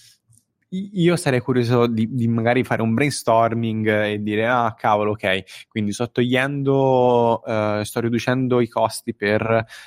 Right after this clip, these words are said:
gli sviluppatori perché in realtà pago un piano di diecimila dollari al mese e mi lavorano come se fossero sette persone.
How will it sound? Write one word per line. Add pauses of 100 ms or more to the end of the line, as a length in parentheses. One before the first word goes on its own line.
gli
sviluppatori
perché
in
realtà
pago
un
piano
di
diecimila
dollari
al
mese
e
mi
lavorano
come
se
fossero
sette
persone.